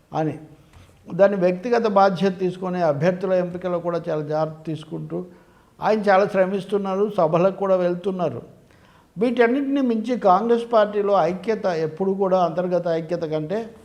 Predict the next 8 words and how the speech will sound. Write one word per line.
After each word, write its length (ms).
అంతర్గత 580
అనైక్యత 580
అనేది 240
కాంగ్రెస్లో 580
ఎప్పుడూ 240
భాగంగా 600
ఉంటుంది. 340
కాబట్టి 520